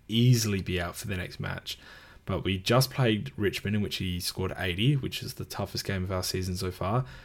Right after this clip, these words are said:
We're about to play Geelong. If he puts together an-, another decent performance, we'll find a way to keep him in the side. Um, so essentially, if you do get Woodcock in, you're backing him in to be one of our best,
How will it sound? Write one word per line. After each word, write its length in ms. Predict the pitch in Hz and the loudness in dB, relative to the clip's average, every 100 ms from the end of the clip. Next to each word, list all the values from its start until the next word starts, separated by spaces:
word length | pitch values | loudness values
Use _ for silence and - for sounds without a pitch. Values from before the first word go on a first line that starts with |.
| - - | -20 -8
We're 80 | 90 | -4
about 300 | 90 110 113 | 2 4 4
to 60 | - | 4
play 160 | 117 | 2
Geelong. 320 | 98 107 101 101 | 2 2 2 0
If 140 | 101 | 2
he 100 | 135 | 2
puts 220 | 135 160 | 2 0
together 280 | - 127 113 | 4 6 6
an-, 260 | 104 101 - | 4 2 0
another 320 | 107 107 110 | 0 2 2
decent 360 | 98 101 - - | 2 2 0 -4
performance, 480 | 95 104 92 87 107 | -6 -4 -4 -2 -2
we'll 120 | 107 | -2
find 380 | - 104 104 98 | 0 0 2 2
a 60 | |
way 400 | 92 90 85 87 - - - - | 0 -2 -2 -6 -12 -18 -18 -14
to 140 | - - | -6 -2
keep 240 | 107 92 | -2 -2
him 120 | 92 | -2
in 100 | 90 | -2
the 60 | 87 | -2
side. 440 | - 87 78 80 - | -2 -2 -2 -4 -4
Um, 460 | 95 92 90 90 - - - - - - - - | -2 0 0 0 -4 -16 -20 -20 -20 -20 -20 -18
so 220 | - - 101 | -6 -2 0
essentially, 1000 | 107 - - - 120 110 - 104 95 - - - - - - | -2 -4 -4 0 0 0 -2 0 -2 -6 -16 -20 -20 -12 -2
if 200 | 113 120 | 0 2
you 80 | 101 | 2
do 240 | - 110 | 6 6
get 200 | 110 98 | 6 4
Woodcock 400 | 104 - 101 - | 0 -2 -4 0
in, 260 | 98 95 90 | 0 0 0
you're 240 | 98 92 | 0 0
backing 440 | - 107 - 104 | 0 -2 0 -4
him 200 | 92 92 | 0 0
in 120 | 92 90 | 0 0
to 120 | 92 | -2
be 160 | 92 | -2
one 180 | 90 95 | 0 -2
of 80 | 92 | -2
our 140 | 87 | -4
best, 540 | - 90 87 - - | -4 -4 -2 -2 -4